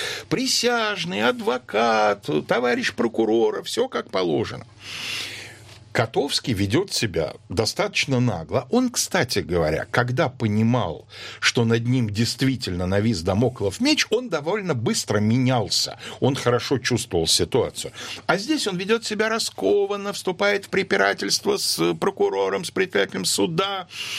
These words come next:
Вот как описывает его, э, адвокат, э, присяжный поверенный Городецкий.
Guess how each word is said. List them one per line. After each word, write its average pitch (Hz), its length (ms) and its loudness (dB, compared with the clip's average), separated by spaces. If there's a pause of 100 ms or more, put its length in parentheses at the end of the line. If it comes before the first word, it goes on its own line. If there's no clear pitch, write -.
(180)
Вот 196 220 2
как 165 220 0
описывает 151 720 2
его, 131 420 4 (840)
э, 107 480 4 (100)
адвокат, 139 720 -2
э, 104 260 2
присяжный 113 440 0
поверенный 101 480 0
Городецкий. 120 720 0